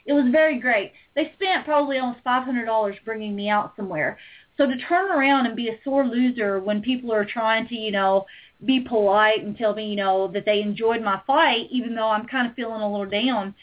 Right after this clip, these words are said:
is not a proper way to react. And that's kinda how I feel it relates to, to Liz and what she's doing. This is not a proper way to react as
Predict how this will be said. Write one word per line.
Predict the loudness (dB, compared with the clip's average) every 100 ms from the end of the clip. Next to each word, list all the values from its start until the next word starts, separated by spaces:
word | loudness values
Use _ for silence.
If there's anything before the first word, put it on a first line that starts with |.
| -20 -20 _ _
is | 2 4
not | 4 4 2
a | -2 -6
proper | 0 0 -2 -6
way | 0 2 4 2 0 -8 _ _ -14
to | -8
react. | -6 -2 0 -2 -2
And | -2
that's | -2 -2
kinda | 0 2
how | 2
I | 2 0
feel | 0 2
it | 0
relates | -2 -2 -4 -6 _
to, | -6 -4 -4
to | -6
Liz | -6 -2 0 0 -4
and | -2
what | -2 -4
she's | -10 -2
doing. | 0 0 -4 -12 -20 _ _ -2
This | 2 2 0
is | 0
not | 2 4
a | 2
proper | 2 0 0 -4
way | 0 2 0 -4 -10
to | -8
react | -4 0 2 2 -2 -12 _ _ _ _ -2
as | -2